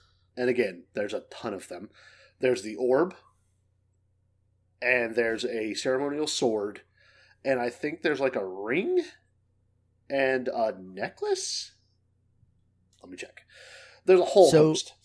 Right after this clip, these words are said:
Speaker 2: so this is a Zelda game where you ha-, this is a first-person stealth Zelda game where you need to get all the crown jewels, like, as you go,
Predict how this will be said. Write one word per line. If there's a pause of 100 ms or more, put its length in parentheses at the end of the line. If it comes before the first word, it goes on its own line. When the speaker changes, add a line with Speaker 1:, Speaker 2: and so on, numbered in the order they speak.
(400)
Speaker 2:
so
this
is
a
Zelda
game
where
you
ha-,
this
is
a
first-person
stealth
Zelda
game
where
you
need
to
get
all
the
crown
jewels, (760)
like, (400)
as
you
go,